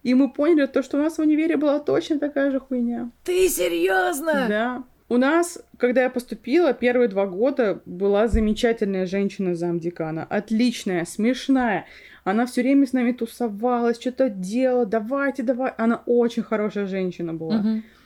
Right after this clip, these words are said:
Speaker 1: А потом мы приходим на третий курс, а вместо нее сидит какая-то прошманде.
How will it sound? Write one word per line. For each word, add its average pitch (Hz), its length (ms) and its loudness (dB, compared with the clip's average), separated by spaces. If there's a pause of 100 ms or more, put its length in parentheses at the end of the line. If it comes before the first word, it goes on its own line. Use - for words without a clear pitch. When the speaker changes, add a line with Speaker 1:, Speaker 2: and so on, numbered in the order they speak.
(260)
Speaker 1:
А 196 100 0
потом 311 320 2
мы 359 100 4
приходим 311 340 2
на 269 40 4
третий 277 260 0
курс, - 340 -2
а 220 100 2
вместо 247 280 2
нее 254 200 2
сидит 247 240 -6
какая-то 214 480 -2 (400)
прошманде. 190 680 -4